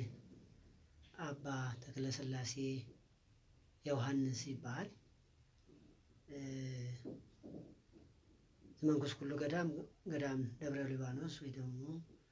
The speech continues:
ወይ ከዓ ደብረ ወርቅ፣ እ፣ እዩ ዝበሃል። ብኣከባቢ ኣፀዋውዓ፣ እ፣ ሃም ይበሃል እዩ። ርግጽ፣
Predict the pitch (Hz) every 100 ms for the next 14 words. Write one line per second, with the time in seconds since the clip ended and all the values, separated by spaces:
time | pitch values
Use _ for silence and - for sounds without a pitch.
0 | - - - 147 - - 151 156 156 139
1 | 135 135 131 131 131 143 165 - - -
2 | - - - - - - - - - 135
3 | 123 123 123 113 113 - - 131 123 120
4 | 117 156 196 - - - - - - -
5 | - - - 131 113 135 135 131 139 151
6 | 135 139 139 135 143 151 165 170 - -
7 | - - - - - 143 131 - 151 135
8 | 135 139 127 117 120 156 226 - - -
9 | - - - - - - - - - -
10 | - - - - - 143 131 156